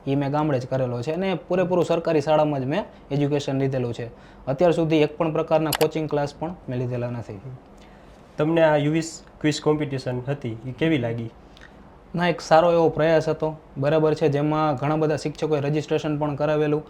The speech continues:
Speaker 1: અને એક શિક્ષકોને પ્રેરણા આપે એવો એક ટૂંકમાં પ્રયાસ હતો એમ.
Speaker 2: આપણે જાણીએ જ છીએ કે નાના હોય ત્યારે બીક હોય કે એક્ઝામ છે.
Speaker 1: ના, એવો કાંઈ ફીવર તો નહોતો, કારણ કે મારી એક હોબી છે સતત રીડિંગ કરવું, બરાબર છે? હું રાતે બાર વાગે, એક વાગે પણ પુસ્તકોનું વાંચન કરતો હોઉં છું,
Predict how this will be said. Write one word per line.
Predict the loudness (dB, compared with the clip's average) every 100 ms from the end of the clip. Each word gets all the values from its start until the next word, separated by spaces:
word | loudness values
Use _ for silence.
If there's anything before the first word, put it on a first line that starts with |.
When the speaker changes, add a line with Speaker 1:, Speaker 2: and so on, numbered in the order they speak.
| -18 -14 -4
Speaker 1:
અને | -2
એક | 2 2 4 4 4
શિક્ષકોને | 0 -2 -2 0 -2
પ્રેરણા | 0 0 2 2
આપે | 0 -2 -6 -8 -20 -12 0
એવો | 4 4
એક | 2
ટૂંકમાં | -2 -2 -2
પ્રયાસ | -2 -2 -4
હતો | -8 -8
એમ. | -10 -12 -18 -20 -20 -20 -20 -20 -18 -10
Speaker 2:
આપણે | -2 2 2 2
જાણીએ | 2 2 2
જ | 0
છીએ | 0 0
કે | 2
નાના | 2 2 4
હોય | 4 2 -4 -12 -8
ત્યારે | 0 2 2
બીક | 2 0 0
હોય | 4 4
કે | 2 -2 -2 -4
એક્ઝામ | -4 -2 4 4 4
છે. | 0 0 0 -2 -8 -8
Speaker 1:
ના, | -6 -4 -2
એવો | 0 0
કાંઈ | 0 0 2 2 2
ફીવર | 2 4 4 4
તો | 4
નહોતો, | 2 4 2
કારણ | 4 2 2
કે | 2 4 6
મારી | 6 4 4
એક | 4
હોબી | 4 6 4
છે | 2
સતત | -2 0 0 4
રીડિંગ | 2 2 -2
કરવું, | -4 -4
બરાબર | -4 -2 -2 -2
છે? | -2
હું | -2 0
રાતે | 0 0
બાર | 0 0 0
વાગે, | 0 0
એક | 0 0
વાગે | -4 -4
પણ | -6
પુસ્તકોનું | -6 -6 -6 -10 -6 -4
વાંચન | -6 -6 -8
કરતો | -8 -8 -8
હોઉં | -8
છું, | -8